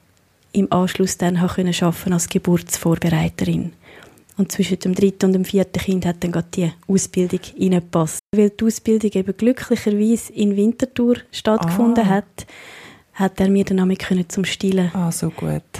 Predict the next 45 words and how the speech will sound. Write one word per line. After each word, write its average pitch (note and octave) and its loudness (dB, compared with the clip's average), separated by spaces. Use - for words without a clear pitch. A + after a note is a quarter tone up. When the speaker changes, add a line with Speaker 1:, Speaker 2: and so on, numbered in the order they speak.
Speaker 1:
gebracht F3+ 0
werden. F#3+ 2
Speaker 2:
<laughs> - -20
Speaker 1:
Genau, F#3+ 2
Speaker 2:
So G#3+ -2
Speaker 1:
ja. G3 2
Speaker 2:
gut. F#3 -6
Speaker 1:
Und - -20
dann A3 6
ist A3 2
aber F#3+ 2
dann F#3 0
das E3 -8
vierte F#3+ 0
Kindli B3+ 4
auf B3 2
die - -4
Welt G#3+ 0
gekommen, A#3 2
irgendwie, G3+ -4
ich F#3+ -6
glaube, E3+ -6
zwei G3 -4
Tage G3 -4
nach G3 -2
der G3+ -4
Diplomfeier. A#3 2
Speaker 2:
Nee. F3+ 0
Speaker 1:
Und, G3+ 2
äh, F#3+ 2
dann G#3+ 2
bin A3 4
ich G3 4
ein G#3 2
Jahr F#3 2
wirklich F#3 -6
einfach - -8
nur A#3+ 4
zu G#3 -2
Hause D#3 -4
gewesen. F3+ -6
Äh, F3+ -2
wie F#3+ 2
schon F#3 0
vorher, G3 4